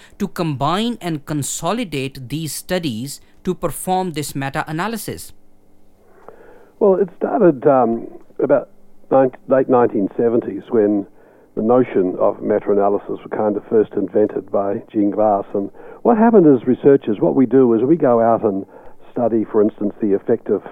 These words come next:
Speaker 2: self-concept on achievement or the difference between different class sizes. And that's what's called the primary analysis, the, the, the, the major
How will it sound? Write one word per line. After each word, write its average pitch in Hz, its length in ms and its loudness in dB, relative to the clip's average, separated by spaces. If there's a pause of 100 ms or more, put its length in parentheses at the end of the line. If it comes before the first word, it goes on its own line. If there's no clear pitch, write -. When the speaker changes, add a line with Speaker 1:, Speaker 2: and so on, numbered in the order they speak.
(140)
Speaker 2:
self-concept - 680 -2
on 104 120 0
achievement 104 580 -2
or 92 240 -2 (380)
the 110 60 -6
difference 107 420 -2
between 101 340 0
different 98 320 -4
class 104 340 0
sizes. 98 380 -2 (420)
And 127 140 0
that's 190 240 0
what's 170 220 -2
called 143 280 4
the 117 80 0
primary 131 460 2
analysis, 92 480 -2
the, 113 80 -8
the, 107 640 -2
the, 117 60 0
the 123 100 0
major 120 320 2